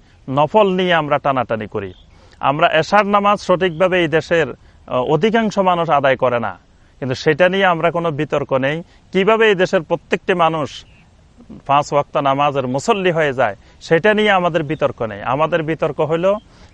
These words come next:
তারাবির নামাজ আট রাকাত না বিশ রাকাত, এই বিতর্ক করে আমরা সুন্নত নামাজ নিয়ে, নফল নামাজ নিয়ে। অথচ এই দেশের যে কোটি কোটি মুসলিম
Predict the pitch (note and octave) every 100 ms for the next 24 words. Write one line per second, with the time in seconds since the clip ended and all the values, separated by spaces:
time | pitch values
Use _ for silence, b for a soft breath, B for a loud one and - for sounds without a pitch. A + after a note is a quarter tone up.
0 | - D3+ D#3 D3+ D3 D3 D#3 E3 D3+ C#3+
1 | D3+ C3 B2+ B2+ C3 B2+ - A2+ - E2
2 | - - - b b b b E3+ G3 G3
3 | G3 G3 F#3+ F3 F#3 G3+ F3+ G3 G3+ -
4 | F#3 F3 F#3 D3+ C#3 C3+ A#2 C3 B2+ A2+
5 | D3+ G3 F#3 D#3+ C3 A#2 G#2+ F#2+ - b
6 | b C3+ C3+ E3+ F3+ D3+ C#3 D3 F3 D#3+
7 | E3+ D#3+ A3 A3 A#3 A3 F#3+ D3 C3+ -
8 | C3 A2